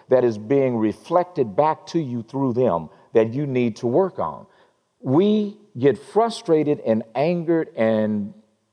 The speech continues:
almost just discombobulated by that which we do not understand. You have to be willing to take the time in every moment,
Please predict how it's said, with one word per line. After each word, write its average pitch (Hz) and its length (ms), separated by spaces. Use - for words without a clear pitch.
almost 160 680
just 127 300
discombobulated 113 1200
by 113 200
that 131 400
which 123 200
we 120 120
do 110 140
not 104 240
understand. 104 720
You 143 220
have 190 360
to 175 100
be 147 180
willing 113 480
to 135 100
take 202 420
the 208 80
time 78 480
in 127 260
every 196 400
moment, 143 640